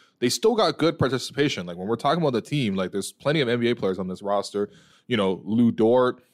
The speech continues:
Nickeil Alexander-Walker, Corey Joseph, Dwight Powell, Trey Lyles, R J Barrett, Anthony Bennett, like, w-, Andrew Wiggins was there. You know what I mean? Like, Michael Mulder at the time was in the, was in the N B A. Andrew Nicholson had been in the N B A. So, like,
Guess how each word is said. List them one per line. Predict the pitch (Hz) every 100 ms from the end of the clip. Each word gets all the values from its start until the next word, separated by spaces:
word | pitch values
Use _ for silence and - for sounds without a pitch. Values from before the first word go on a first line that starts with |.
| _ -
Nickeil | 104 - 120
Alexander-Walker, | 110 113 98 98 110 113 117 110
Corey | - 107 90
Joseph, | 95 120 113 107
Dwight | 98 95 -
Powell, | 113 117 110
Trey | - 95
Lyles, | 92 104 107 104
R | 98
J | 95
Barrett, | 87 101 110 110 185
Anthony | 196 92 87
Bennett, | 110 117 113 101
like, | 95 -
w-, | 101 110
Andrew | 117 101
Wiggins | 90 117 127 123
was | 117 104
there. | 110 117 117 -
You | - - 110
know |
what |
I | 110
mean? | 123
Like, | 131 101 - _ _ _ _ _ _ _ -
Michael | 110 113 120
Mulder | 104 117 120
at | 120
the | 110
time | 120 113
was | 110
in | 110
the, | 107 98
was | 101 104
in | 107
the | 104
N | 104
B | 101
A. | 104
Andrew | 104 107
Nicholson | 104 110 104
had | 92 98 90
been | 107
in | 120
the | 113 110
N | 110
B | 110
A. | 107
So, | 104 104
like, | 95